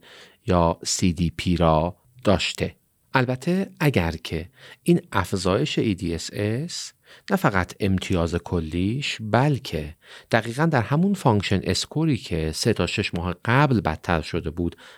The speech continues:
الان همون بدتر شدن دیده بشه،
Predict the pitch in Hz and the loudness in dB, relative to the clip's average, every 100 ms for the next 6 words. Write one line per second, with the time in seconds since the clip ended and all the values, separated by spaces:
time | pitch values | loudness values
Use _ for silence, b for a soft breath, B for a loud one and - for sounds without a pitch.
0 | B - 98 127 160 127 87 82 80 - | B 0 2 4 4 4 2 0 0 0
1 | 80 - 78 80 82 78 76 78 - 120 | -2 -2 -4 -4 -4 -2 -2 -2 0 2
2 | 95 | 2